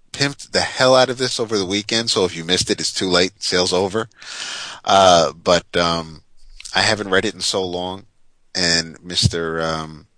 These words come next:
well, actually, Jason knows who I'm gonna mention because he recently, uh, did it, well, before it was called Hip Hop, it was Rap Podcast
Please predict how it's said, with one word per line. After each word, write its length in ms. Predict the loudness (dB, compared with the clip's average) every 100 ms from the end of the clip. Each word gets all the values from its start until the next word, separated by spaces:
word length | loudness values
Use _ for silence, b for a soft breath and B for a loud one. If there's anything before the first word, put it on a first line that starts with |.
| _ _ _ -6
well, 160 | 2
actually, 520 | 4 4 0 -2 -4 -8 B B B B B _ -20 -20 -4
Jason 380 | 0 0 0 -4
knows 260 | -8 -8
who 120 | -8
I'm 100 | -10
gonna 260 | -8 -8 -8
mention 480 | -4 0 2 0 -4
because 460 | -12 -8 -6 -6
he 120 | -6 -10
recently, 800 | -8 0 2 0 -4 -6 -6 -10 B B B B B 0
uh, 520 | 4 6 4 2 0
did 140 | -2 -4
it, 60 | -2
well, 320 | -4 -6 -14 -20 _
before 240 | -18 -12 -6
it 40 |
was 100 | -6
called 220 | -6 -6
Hip 160 | -6 -8
Hop, 200 | -10 -10
it 80 | -8
was 200 | -6 -2
Rap 260 | 0 0 -4
Podcast 760 | 0 2 2 0 0 0 -4 -8